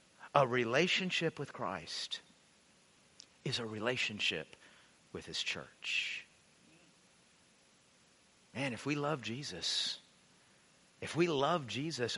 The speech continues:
are we not going to think much on what He loves? Are we not gonna think much on what He loves?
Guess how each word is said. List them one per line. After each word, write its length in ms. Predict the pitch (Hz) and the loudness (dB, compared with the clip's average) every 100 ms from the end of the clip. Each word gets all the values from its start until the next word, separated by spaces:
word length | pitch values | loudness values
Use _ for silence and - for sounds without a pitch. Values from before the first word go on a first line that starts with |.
| - | -2
are 240 | 135 160 | 2 2
we 300 | 143 147 156 | 0 0 0
not 400 | 127 143 151 - | 2 2 2 -2
going 320 | 123 160 156 | -4 -4 -4
to 180 | - 131 | -4 -6
think 380 | 113 - 147 139 | -6 -2 -2 -2
much 1160 | 127 135 151 170 196 202 - - - - - - - - - - - - - - - - | -10 -12 -6 6 8 8 6 0 0 0 -4 -8 -14 -20 -20 -20 -20 -20 -20 -20 -16 -6
on 160 | 131 | -4
what 160 | 139 - | -4 -6
He 140 | 160 | -4
loves? 580 | 147 151 160 - - - - - - - - - - - - - - - - - - - | -2 -4 -6 -6 -6 -6 -10 -20 -20 -20 -20 -20 -20 -20 -20 -20 -20 -20 -20 -20 -6 0
Are 160 | 151 | 0
we 200 | 156 160 | 2 2
not 240 | 147 147 139 | 2 0 0
gonna 200 | 147 143 | -2 -2
think 360 | - 135 127 | 0 0 0
much 760 | 117 117 135 - - - - - - - - - - - | -2 2 2 2 0 0 0 -4 -14 -20 -20 -20 -18 -6
on 140 | 123 | -4
what 180 | 123 127 | -2 -2
He 140 | 120 | -4
loves? 600 | 117 98 85 - - - | -4 -4 -6 -6 -6 -6